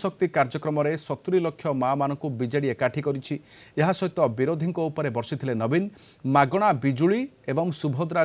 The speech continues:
ଯୋଜନାକୁ ନେଇ ବିଜେପି ମିଛ ପ୍ରତିଶ୍ରୁତି ଦେଇଛି। ଦୁଇ ବର୍ଷ ପରିବର୍ତ୍ତେ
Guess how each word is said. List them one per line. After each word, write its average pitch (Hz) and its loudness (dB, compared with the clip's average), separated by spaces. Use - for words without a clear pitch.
ଯୋଜନାକୁ 147 -2
ନେଇ 160 -2
ବିଜେପି 139 -2
ମିଛ 117 -6
ପ୍ରତିଶ୍ରୁତି 143 -6
ଦେଇଛି। 156 -2
ଦୁଇ 175 6
ବର୍ଷ 220 2
ପରିବର୍ତ୍ତେ 160 2